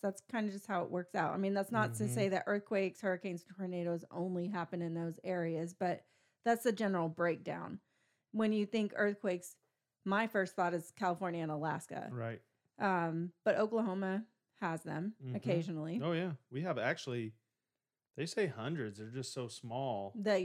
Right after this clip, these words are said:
Speaker 1: we barely
Speaker 2: We
Speaker 1: feel
Speaker 2: just
Speaker 1: them,
Speaker 2: don't even
Speaker 1: yeah.
Speaker 2: really feel it. Yeah.
Speaker 1: But when you,
Speaker 2: Or
Speaker 1: you
Speaker 2: no.
Speaker 1: know, when we lived in Washington State, they had a small tornado that
Speaker 2: Right.
Speaker 1: touched down in Puyallup. So, I mean, it can happen anywhere, but
Speaker 2: Yeah.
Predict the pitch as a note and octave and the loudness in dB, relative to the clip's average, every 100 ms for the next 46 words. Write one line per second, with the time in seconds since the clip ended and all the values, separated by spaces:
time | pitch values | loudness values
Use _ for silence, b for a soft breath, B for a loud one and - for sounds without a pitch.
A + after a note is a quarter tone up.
0 | E3+ F3+ E3+ E3+ D#3 D3+ D3+ B2 E3 E3 | 0 -2 -2 -2 -2 -2 -2 -2 -2 -2
1 | E3 E3 E3 F3 F3 E3+ G#2 - A2+ F#2+ | -2 -4 -4 -6 -6 -6 -6 -8 -8 -8
2 | - - G#3+ B3 A#3+ A#3+ A3+ - A3 C4 | -12 -16 0 2 4 2 0 -2 -2 2
3 | A3+ G3 - - G#3 B3 A#3+ B3+ C4+ A3+ | 4 2 0 -8 -4 0 2 4 2 2
4 | G#3 G3+ G#3 F#3+ F3+ F3 - D#4+ A3+ - | 0 0 -2 -6 -6 -6 0 0 0 -4
5 | - _ _ _ _ _ - G#3+ A3+ G3+ | -12 _ _ _ _ _ 2 4 6 4
6 | G3 G#3+ F3+ G#3 E3 A3 C4+ E3 A3+ C#4+ | 2 0 0 0 0 2 2 2 0 -4
7 | - G#3 G#3 A3+ C#4 - F3+ F3 E3+ G3 | -2 0 2 0 0 -2 0 0 -2 0
8 | A#3 B3 G#3 - A#3 A3+ A3+ A#3 B3+ F4 | 2 2 2 0 2 2 0 -2 -2 0
9 | E4 D#4 C#4+ - F#3 G#3 A3+ B3 B3 A#3+ | 0 2 0 -2 0 0 0 0 0 0
10 | A3+ G#3+ - _ A2+ G#2+ | 2 0 -2 _ -10 -10